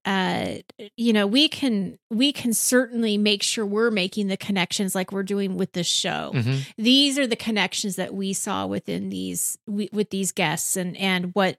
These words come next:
Speaker 1: the topics were that they were talking about. And, um,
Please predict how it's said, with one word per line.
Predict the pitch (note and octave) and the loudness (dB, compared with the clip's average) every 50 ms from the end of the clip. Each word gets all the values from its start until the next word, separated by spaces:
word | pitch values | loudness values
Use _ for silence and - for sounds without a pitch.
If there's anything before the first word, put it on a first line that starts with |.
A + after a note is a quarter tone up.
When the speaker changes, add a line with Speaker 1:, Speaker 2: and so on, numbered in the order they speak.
| _ - | _ -12
Speaker 1:
the | G3+ G#3 A3 G3+ | -6 -4 -4 -2
topics | - - F#3+ F#3 - - E3 - - - | -2 -2 -2 -2 -2 -4 -6 -6 -6 -6
were | G3 F#3+ F3+ | -4 -4 -4
that | F3 F3 | -4 -4
they | - F3+ E3+ | -4 -4 -4
were | E3+ F3+ | -6 -8
talking | - - F3 E3+ - - F3+ F3 | -8 -8 -10 -10 -10 -8 -10 -8
about. | F3 F#3 E3+ E3 E3 E3 - - | -6 -4 -4 -2 -2 -4 -6 -4
And, | - G3 F#3+ F#3 F#3 F#3 F#3 F#3 F3+ F#3 | -4 -2 0 0 0 0 0 -2 -2 0
um, | F#3 F3+ F3+ F3 F3 F3+ | 0 2 2 0 -2 -4